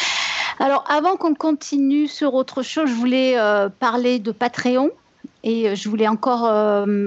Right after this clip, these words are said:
remercier nos derniers contributeurs en date, qui sont Cédric et Maël, qui viennent donc de venir nous soutenir, euh, financièrement.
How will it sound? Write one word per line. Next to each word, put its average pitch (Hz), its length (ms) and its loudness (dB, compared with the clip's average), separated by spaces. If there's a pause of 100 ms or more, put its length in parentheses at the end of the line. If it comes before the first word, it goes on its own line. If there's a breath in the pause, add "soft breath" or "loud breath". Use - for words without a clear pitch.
(100)
remercier 226 760 0
nos 220 180 2
derniers 240 480 2
contributeurs 214 920 -2
en 202 100 2
date, 240 300 0
qui - 100 -14
sont 202 240 -6
Cédric 208 500 -2
et 202 60 2
Maël, 196 500 2
qui - 160 -14
viennent 202 240 0
donc 214 220 0 (100)
de 190 720 0 (540 loud breath)
venir 214 340 2
nous 196 220 2
soutenir, 214 720 2
euh, 190 120 4
financièrement. 208 800 0